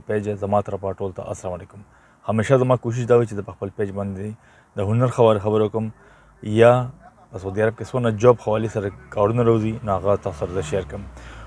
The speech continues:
خو تاسو ته یو ریکویسټ دی چې ویډیو له غونډې کمپلیټه ګورئ. ویډیو په منځ کې ما نمبر اچولی وي. زه بار وایم چې د ویډیو په منځ کې یا، آ، سیټ ته ما نمبر اچولی وي. صحیح ده؟ او دا ویډیو تقریباً درې څلور ورځې پس به زه ډیلیټ کوم. ولې چې بیا کسان برابر شي او کسان بیا زیات تر کسان چې کوم شیر کړي،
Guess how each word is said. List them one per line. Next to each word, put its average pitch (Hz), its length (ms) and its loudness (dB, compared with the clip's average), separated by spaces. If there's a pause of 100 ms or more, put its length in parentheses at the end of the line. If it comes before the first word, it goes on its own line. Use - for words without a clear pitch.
(120)
خو 120 80 -2
تاسو 147 180 4
ته 156 80 4
یو 151 80 10
ریکویسټ 147 360 2
دی 143 120 2
چې 123 100 -6
ویډیو 117 300 2
له 131 80 6
غونډې 120 280 2
کمپلیټه 135 320 6
ګورئ. 127 280 6 (320)
ویډیو 110 220 -2
په 120 100 -4
منځ 120 280 0
کې - 60 -4
ما 107 180 2
نمبر 101 300 2
اچولی 101 320 -4
وي. 107 80 -10 (160)
زه 110 100 0
بار 127 240 8
وایم 135 160 4
چې 120 100 -8
د 104 60 -4
ویډیو 107 320 -2
په 120 120 -4
منځ 110 220 -2 (120)
کې 117 40 -12
یا، 113 220 2 (520)
آ، 95 280 -2
سیټ 117 300 4
ته 120 80 0
ما 107 160 4
نمبر 98 300 0
اچولی 98 380 -6
وي. 104 60 -14
صحیح 123 180 -2
ده؟ 151 120 0 (520)
او 117 340 8
دا 127 160 10
ویډیو 147 400 6 (180)
تقریباً 123 680 0
درې 135 140 8
څلور 135 320 6
ورځې 120 160 4
پس 127 160 -2
به 117 80 -6
زه 110 120 0
ډیلیټ 107 320 -2
کوم. 107 240 -4
ولې 123 400 2
چې 135 100 -4
بیا 131 360 8
کسان 123 380 -2
برابر 113 320 6
شي 131 200 -2
او 110 200 0
کسان 113 400 -2
بیا 113 220 4
زیات 113 320 2
تر 120 80 -2
کسان 117 300 -4
چې - 120 -12
کوم 110 120 -6
شیر 151 240 4
کړي، 120 180 -6